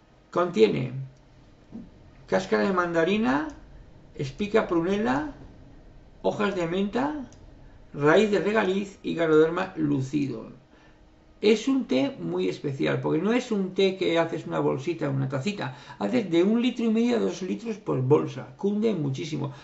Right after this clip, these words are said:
porque es pura hierba. Buenísimo té espica, para temas de pulmón, catarros, gripes, in-,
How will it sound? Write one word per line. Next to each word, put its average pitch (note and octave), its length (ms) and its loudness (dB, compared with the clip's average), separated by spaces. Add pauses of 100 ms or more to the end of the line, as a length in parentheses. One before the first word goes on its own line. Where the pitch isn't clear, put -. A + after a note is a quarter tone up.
(120)
porque F#3 200 0
es - 80 -6
pura A3+ 420 2
hierba. C#3+ 480 2
Buenísimo D#3 760 0
té D3+ 180 -2
espica, C3+ 460 -4
para B2+ 200 -6
temas - 400 -6 (340)
de C#3+ 580 6
pulmón, F3 960 4
catarros, E3 840 -2
gripes, E3+ 680 -2
in-, C#3 260 -2